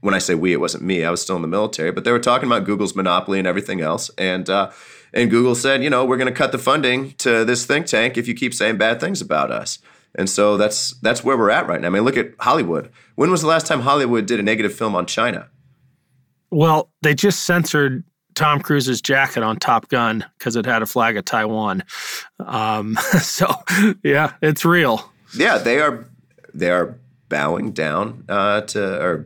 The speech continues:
Speaker 1: you know, whatever you wanna call it, to China on this. Everybody is. And so, like, again, China's hacked American capitalism. And until we do something to defend ourselves on that ground,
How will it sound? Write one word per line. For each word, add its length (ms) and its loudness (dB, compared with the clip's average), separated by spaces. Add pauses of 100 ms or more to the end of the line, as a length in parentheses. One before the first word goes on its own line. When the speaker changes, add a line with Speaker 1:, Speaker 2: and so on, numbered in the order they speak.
Speaker 1:
you 80 -8
know, 160 -6
whatever 320 -2
you 80 -2
wanna 180 -4
call 340 -4
it, 320 -8
to 360 0
China 300 0
on 240 -4
this. 240 -8
Everybody 440 0
is. 360 -8 (100)
And 180 -6
so, 640 0
like, 280 -4
again, 260 -6
China's 360 0
hacked 260 0
American 340 -4
capitalism. 680 -4 (280)
And 120 0
until 240 2
we 120 4
do 100 2
something 320 -2
to 60 -4
defend 260 0
ourselves 380 0
on 160 -2
that 260 0
ground, 480 0